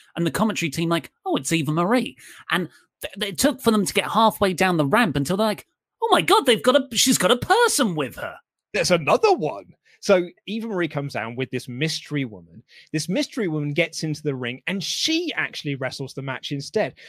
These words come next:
Speaker 2: And this mystery woman, despite the fact that we've never seen her before, never heard of anything about her before, looks like she's been wrestling for a good twelve to fifteen years
Speaker 1: Mm.
Speaker 2: and has got a lot of, like,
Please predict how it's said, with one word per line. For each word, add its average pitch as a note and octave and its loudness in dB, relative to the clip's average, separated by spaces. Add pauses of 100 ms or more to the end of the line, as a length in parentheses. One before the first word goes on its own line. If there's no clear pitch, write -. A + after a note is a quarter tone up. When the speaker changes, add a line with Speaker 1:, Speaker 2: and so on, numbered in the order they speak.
(120)
Speaker 2:
And B3+ -2
this C#4+ 0
mystery F#4 2
woman, A3+ 2
despite B3+ 0
the C#4+ -2
fact E3 -2
that D#3 -6
we've C#3+ -4
never A3 0
seen F#3 -2
her C#3 0
before, B2 -6
never E4 0
heard A3 4
of F3+ 0 (140)
anything B3+ -2
about F#3 4
her E3 0
before, D3 0 (240)
looks D4+ 0
like F3+ 4
she's F3+ -4
been D#3 2
wrestling D3 0
for C#3+ -4
a C#3+ 0
good D3 0
twelve C3+ -2
to - -12
fifteen A#2 -12
years A2+ -6
Speaker 1:
Mm. F#2+ -14
Speaker 2:
and A#2 -12
has A#2+ -14
got C#3 -8
a C#3 -6
lot D#3 0
of, C#3+ -4
like, B2+ -4